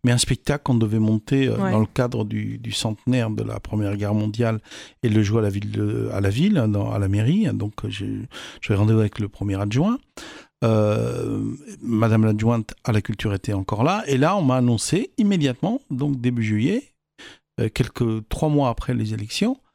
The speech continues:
Speaker 1: que, euh, la subvention serait baissée en deux mille quatorze, que la subvention sera encore baissée en deux mille quinze,
Speaker 2: Mhm.
Speaker 1: pour certainement disparaître en deux mille seize, et que je devais me préparer à quitter les lieux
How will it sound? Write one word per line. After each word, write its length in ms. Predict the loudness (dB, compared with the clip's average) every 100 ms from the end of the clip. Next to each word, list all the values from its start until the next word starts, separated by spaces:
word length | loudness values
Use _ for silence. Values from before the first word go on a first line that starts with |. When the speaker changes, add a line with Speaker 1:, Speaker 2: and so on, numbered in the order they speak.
| _ _ -10
Speaker 1:
que, 360 | 0 2 2 -4 -2
euh, 500 | 0 2 2 0 0
la 340 | 2 2 2 -2
subvention 640 | -2 0 2 2 0 0
serait 400 | -2 -2 0 -2
baissée 680 | -2 -2 -2 -2 -2 -2 -6 -4
en 160 | -2
deux 200 | -2 -2
mille 300 | -2 -2 -4 -10 -6
quatorze, 480 | -4 -2 -4 -8 _ _ -20 -20 -4
que 100 | 0
la 120 | 2
subvention 520 | 0 0 0 -2 -4
sera 180 | -4 -4
encore 280 | -4 -4 -6
baissée 260 | -6 -6 -6
en 80 |
deux 100 | -6
mille 160 | -6 -6
quinze, 400 | -2 0 0 -6 _ _ -2
Speaker 2:
Mhm. 60 | 4
Speaker 1:
pour 280 | 4 4 -4 -20 -16 -2
certainement 760 | -2 2 2 4 4 2 -4 -12 -8
disparaître 480 | -4 0 0 2
en 60 | 2
deux 80 | 4
mille 160 | 2
seize, 400 | 0 -2 -2 -6 -6
et 80 | -4
que 200 | 0 0
je 160 | 0
devais 240 | 0 2 2
me 140 | 2
préparer 500 | 0 -2 -2 0 -2 -4
à 100 | -6
quitter 300 | -6 -6 -4
les 140 | -2
lieux 320 | -2 2 0